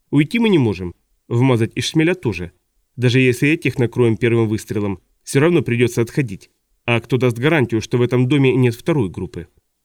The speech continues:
Баррикады уже не разобрать. Начнём шуметь, выстрелят. По балкону успеет уйти один. Квартира непроходная, ни одна стена не пробита. Специально выбирали для спокойствия.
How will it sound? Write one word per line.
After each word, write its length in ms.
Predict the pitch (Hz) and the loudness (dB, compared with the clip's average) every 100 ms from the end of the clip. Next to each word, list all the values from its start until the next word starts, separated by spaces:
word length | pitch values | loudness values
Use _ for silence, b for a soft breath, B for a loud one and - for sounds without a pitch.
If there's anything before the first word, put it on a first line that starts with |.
| _ _ - | _ _ -4
Баррикады 440 | 113 117 123 120 | -2 0 2 2
уже 180 | 113 117 | 2 0
не 100 | 117 | 0
разобрать. 540 | 117 151 117 87 - _ _ _ _ _ - | 0 -2 -6 -10 -14 _ _ _ _ _ -2
Начнём 340 | 120 - 123 | -2 0 -2
шуметь, 400 | 113 127 170 - | 0 0 0 0
выстрелят. 640 | 117 104 - 95 92 - _ _ _ _ _ _ _ _ | -4 -6 -6 -8 -8 -12 _ _ _ _ _ _ _ _
По 80 | 127 | 0
балкону 400 | 139 139 233 175 | 2 2 2 2
успеет 360 | 127 180 180 | 2 0 0
уйти 260 | 175 170 170 | 0 0 0
один. 320 | 170 113 92 - _ _ - | 0 -2 -8 -10 _ _ -4
Квартира 380 | 135 123 123 | -2 2 2
непроходная, 760 | 113 120 127 135 139 139 92 85 _ _ | 2 0 0 -2 0 0 0 -6 _ _
ни 120 | 120 | 0
одна 200 | 120 127 | 2 2
стена 280 | 123 - 135 | 0 0 2
не 100 | 120 | 2
пробита. 480 | 127 143 107 - 85 - _ _ | 2 -2 -4 -8 -12 -14 _ _
Специально 560 | - 180 - 160 117 107 | -6 -4 0 0 2 0
выбирали 440 | 113 110 101 92 | 0 -2 -2 -6
для 160 | 92 117 | -4 -4
спокойствия. 680 | - 147 101 - - 82 | -4 -8 -8 -12 -14 -16